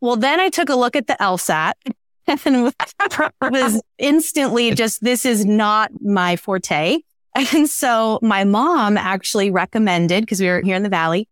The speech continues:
she said, "Well, what if you try an internship over the summer at one of the news stations here? You love to write. I think you would be great at something like that. Why don't you just check it out?"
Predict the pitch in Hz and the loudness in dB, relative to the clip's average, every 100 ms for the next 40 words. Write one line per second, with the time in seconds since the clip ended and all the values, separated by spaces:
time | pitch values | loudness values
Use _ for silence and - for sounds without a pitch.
0 | _ _ _ - - 254 269 247 277 359 | _ _ _ -8 -2 0 0 0 0 0
1 | 392 381 381 - 254 233 226 240 - 220 | -2 -2 -4 -4 -2 0 0 0 0 0
2 | 202 269 - 269 240 - 180 202 190 208 | 2 2 2 0 0 0 -2 0 -2 0
3 | 240 - 180 175 190 - _ _ 208 214 | -2 0 0 2 -2 -4 _ _ -2 0
4 | 247 254 262 330 403 247 190 185 160 - | 2 2 2 2 0 -2 0 0 -2 -4
5 | - - - 196 190 208 226 262 196 175 | -6 -6 -4 0 0 0 -2 -2 0 0
6 | 226 294 196 180 208 208 214 202 180 185 | 0 0 -2 -2 -2 0 2 2 2 0
7 | 185 180 - _ _ 190 170 180 240 220 | 0 -2 -6 _ _ -4 0 0 0 -2
8 | - 208 196 196 185 175 190 285 185 208 | 0 -2 0 0 0 0 -2 0 0 0
9 | 247 254 233 220 - 214 226 311 202 | 0 0 -2 -2 -4 -2 0 0 -2